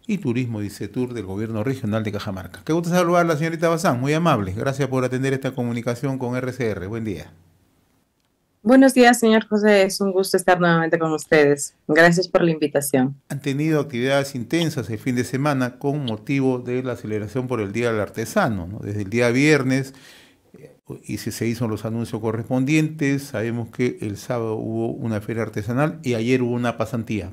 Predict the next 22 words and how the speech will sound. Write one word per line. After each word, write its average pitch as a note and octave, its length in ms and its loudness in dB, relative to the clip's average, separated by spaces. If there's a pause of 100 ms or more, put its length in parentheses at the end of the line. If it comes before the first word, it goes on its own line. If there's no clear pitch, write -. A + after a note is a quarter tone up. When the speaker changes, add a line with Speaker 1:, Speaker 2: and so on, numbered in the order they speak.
Speaker 1:
Coméntenos, D#3+ 500 -2
por - 140 -6
favor. E2+ 300 -6 (2000)
Speaker 2:
Sí, B3+ 160 10
bueno, G#3+ 260 12
este, G3 640 10 (240)
el F3 400 8
Día G3+ 180 10
del G#3 160 10
Artesano F3+ 540 4
se F#3+ 100 -2
celebró E3+ 480 6
el E3+ 80 6
día E3+ 260 6
de E3 140 2
ayer, E3 460 4
di-, D#3+ 140 -10
este, D#3+ 420 0
domingo D#3+ 340 2
diecinueve E3 800 4
de D3 300 -6
marzo, E3 580 4